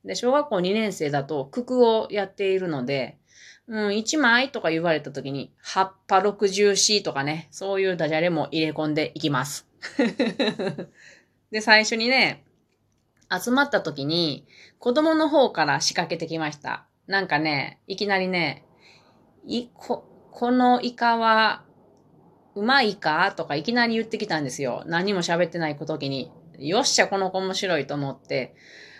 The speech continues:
「うん、いかがでしょうね」って返したら、ニコってしてくれて嬉しかったですね。こういうやりとり本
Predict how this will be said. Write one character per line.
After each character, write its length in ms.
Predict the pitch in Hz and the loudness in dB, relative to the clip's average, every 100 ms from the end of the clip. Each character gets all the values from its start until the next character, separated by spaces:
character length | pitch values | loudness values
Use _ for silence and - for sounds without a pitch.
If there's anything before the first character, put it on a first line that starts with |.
| - | 0
「う 460 | 233 294 269 226 190 | 6 8 8 4 2
ん、 100 | 170 | -4
い 120 | 185 | -8
か 180 | - 330 | 0 2
が 140 | 349 233 | 4 4
で 120 | 185 | 2
し 100 | 190 | 2
ょ 160 | 170 | 2
う 40 | 165 | 2
ね」 200 | 170 165 | 2 0
っ 40 | |
て 120 | 165 | -2
返 300 | 143 175 165 | -6 -4 -2
し 100 | 160 | -2
た 140 | - 147 | -2 -2
ら、 400 | 156 147 - - 185 | -2 -2 -4 -10 -6
ニ 240 | 196 214 | -2 0
コ 160 | 233 247 | 4 4
っ 120 | 240 | 4
て 140 | 165 | -2
し 60 | 160 | -2
て 100 | 165 | -2
く 120 | 165 | 0
れ 100 | 151 | -2
て 320 | 151 131 - - | -2 -6 -6 -2
嬉 220 | 185 180 | 0 0
し 80 | 175 | 2
か 80 | 156 | 2
っ 60 | |
た 100 | 156 | 2
で 80 | 147 | -2
す 120 | 147 | -2
ね。 460 | 170 185 185 185 - | 0 2 2 -2 -10
こ 220 | - 262 | 2 4
う 80 | 302 | 4
い 60 | 294 | 4
う 60 | 277 | 4
や 120 | 262 | 4
り 140 | 262 | 2
と 100 | 220 | -2
り 120 | 170 | -4
本 360 | 151 160 180 | -4 -4 -4